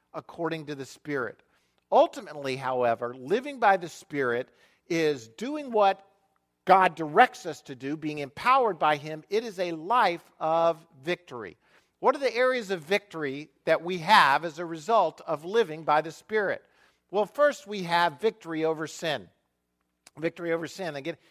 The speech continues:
if you're guests with us, we have the outline in the bulletin if you want to fill it in or follow along, or you can just listen, whatever you feel like God is directing you to do.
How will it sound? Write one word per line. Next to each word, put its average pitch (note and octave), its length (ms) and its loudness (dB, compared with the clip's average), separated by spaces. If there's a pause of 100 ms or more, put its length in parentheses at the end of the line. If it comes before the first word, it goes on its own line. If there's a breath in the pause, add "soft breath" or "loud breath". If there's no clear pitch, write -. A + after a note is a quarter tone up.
if - 80 -16
you're G3+ 100 0
guests A#3 320 0
with F#3+ 140 -6
us, F#3+ 160 -8
we G#3 120 -4
have D#3+ 280 -2
the D#3+ 120 0
outline D#3+ 340 2
in D3+ 80 -12
the C#3 60 -8
bulletin D#3 520 -8
if C#3 100 -16
you D3 100 -12
want D3 120 -8
to C#3 80 -8 (280)
fill D#3 180 -2
it D3+ 80 -4
in D#3 140 -6
or D3 60 -4
follow D3+ 360 2
along, D3+ 200 0
or D#3+ 80 -10
you E3 100 -12
can E3 80 -14
just - 200 -18
listen, D#3+ 320 -12
whatever D3+ 260 -2
you D3 140 -10
feel D3+ 220 -6
like C#3+ 140 0
God C#3+ 180 0
is C3 100 -14
directing D3 360 -8
you C#3+ 100 -12
to C3+ 100 -10
do. D3 280 -4